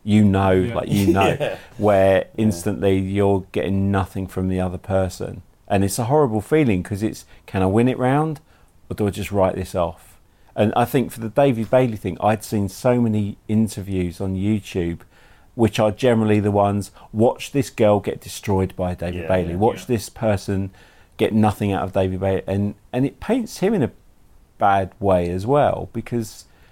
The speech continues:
Speaker 1: he's probably been asked, you know, it's like the Rolling Stones. And, uh, it was funny, some, I did text, I won't name the person 'cause it's not fair, but I did text a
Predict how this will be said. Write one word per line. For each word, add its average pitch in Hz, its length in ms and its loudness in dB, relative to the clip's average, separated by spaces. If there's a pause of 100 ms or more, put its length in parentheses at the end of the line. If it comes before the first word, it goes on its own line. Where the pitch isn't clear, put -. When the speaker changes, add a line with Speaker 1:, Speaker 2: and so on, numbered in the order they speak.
Speaker 1:
he's 156 200 0
probably 143 640 -4
been 92 260 -2
asked, 87 340 -6
you 120 60 -2
know, 95 120 0
it's - 220 -14
like 107 200 -2
the 90 100 -10 (600)
Rolling 87 340 -12
Stones. 90 680 -4
And, 95 100 -12 (680)
uh, 98 200 4
it 101 100 -4
was 117 220 2
funny, 98 380 -2
some, 110 460 -4 (160)
I 101 60 -4
did 110 220 -4 (120)
text, - 500 -6
I 110 60 -4
won't 107 220 0
name 90 340 -4
the - 80 -16
person 87 520 -4 (100)
'cause 101 120 -14
it's 95 160 -10
not 95 200 -8
fair, 90 340 -2 (400)
but - 160 -4
I 95 60 -6 (100)
did 120 280 2 (140)
text - 520 -8 (160)
a 98 300 -2